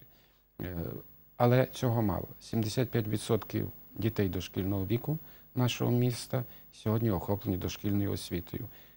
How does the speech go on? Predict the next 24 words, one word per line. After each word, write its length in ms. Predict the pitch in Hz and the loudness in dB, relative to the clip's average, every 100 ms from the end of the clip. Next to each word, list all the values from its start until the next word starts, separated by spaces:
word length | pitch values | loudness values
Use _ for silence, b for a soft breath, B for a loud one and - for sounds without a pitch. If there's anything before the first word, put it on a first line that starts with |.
| B | B
Ми 100 | 107 | 2
робимо 380 | 113 107 110 107 | 4 4 4 2
все, 260 | 98 - 123 | 0 0 0
щоб 260 | - 98 | 2 2
обов'язково 680 | 98 90 98 - - 123 113 | 2 0 -2 -2 0 2 2
охопити 420 | 95 101 113 107 | -2 -2 -2 -2
дошкільною 540 | 98 95 - 107 104 92 | -2 -4 -2 2 2 2
освітою 440 | - 107 - 101 | 0 -4 0 -2
дітей 260 | 87 95 101 | -2 -2 -4
п'ятирічного 600 | 87 - 95 - 113 98 | -2 -4 -4 -4 -4 -4
віку. 260 | 90 - - b b b b - 92 | -6 -10 -20 b b b b -10 -4
І 300 | 92 92 104 | -2 -4 -4
сьогодні, 500 | - 107 120 107 95 | 0 2 4 2 0
якщо 420 | 90 - 101 98 - - | -2 0 0 0 -6 -12
такі 400 | - 98 107 95 - | -6 -2 0 -2 -4
діти 380 | 90 95 90 92 | -4 -4 -2 -4
десь 360 | 87 95 - - | -4 -6 -6 -6
є 200 | 92 92 | -4 -2
неохоплені, 720 | 92 95 - 113 123 135 156 - B B - | -4 -6 -4 -4 0 -2 -2 -6 B B -10
хоча 200 | - 107 | -2 2
ми 140 | 95 | 2
ведемо 380 | 92 95 92 95 | 0 0 0 0
такий 260 | - 120 123 | -2 0 2
облік, 380 | 123 120 127 | 4 4 2